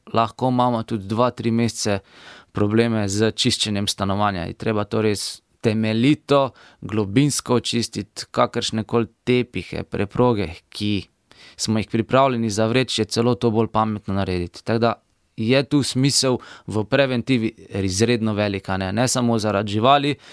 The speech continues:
posledično zaradi našega okolja in tudi zaradi našega zdravja.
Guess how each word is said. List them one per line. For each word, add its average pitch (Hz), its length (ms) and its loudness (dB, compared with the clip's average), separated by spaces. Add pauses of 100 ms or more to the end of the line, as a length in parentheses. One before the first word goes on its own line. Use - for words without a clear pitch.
(160)
posledično 113 640 0
zaradi 104 260 0
našega 107 320 0
okolja 127 460 2 (320)
in 110 180 0
tudi 104 280 -2
zaradi 101 340 0
našega 98 340 0
zdravja. 92 460 0